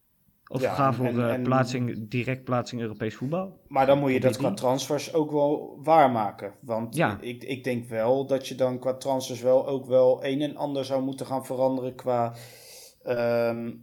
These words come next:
Speaker 2: hè, want het is door iedereen gezegd. Eh, we hebben heel veel goede middenvelders, maar wel heel veel een beetje hetzelfde.
Speaker 1: Ja.
Speaker 2: Eh, en qua aanvallers, ja, i-, dat heb ik al heel lang geroepen. V-, zo weinig creativiteit, eigenlijk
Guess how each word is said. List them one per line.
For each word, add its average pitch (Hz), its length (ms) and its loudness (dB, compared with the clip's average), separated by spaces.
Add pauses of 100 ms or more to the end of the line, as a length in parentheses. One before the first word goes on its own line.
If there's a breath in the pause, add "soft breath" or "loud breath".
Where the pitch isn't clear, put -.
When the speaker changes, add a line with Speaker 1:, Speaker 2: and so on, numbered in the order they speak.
(100)
Speaker 2:
hè, 127 200 -2
want 139 300 -8
het - 100 -14
is 117 140 -6
door 127 160 0
iedereen 180 340 0
gezegd. 160 480 -4
Eh, 110 200 -8
we 107 80 -4
hebben 113 180 -2
heel 156 180 2
veel 165 120 -8
goede 156 240 0
middenvelders, 131 560 0
maar 120 160 -2
wel 127 180 6
heel 131 440 2
veel 123 500 -4 (280)
een 127 140 -6
beetje 127 340 -2
hetzelfde. 117 600 -4 (480 loud breath)
Speaker 1:
Ja. 147 160 -4 (460 loud breath)
Speaker 2:
Eh, - 360 0
en 131 160 -2
qua 127 160 -2
aanvallers, 143 680 0
ja, 117 280 -6
i-, - 400 -16
dat 143 160 -2
heb 139 140 -4
ik 160 140 -2
al 147 100 2
heel 147 180 2
lang 135 200 2
geroepen. 127 540 -4
V-, 120 200 -14
zo 143 420 6
weinig 139 340 4
creativiteit, 123 880 -4
eigenlijk 123 460 -2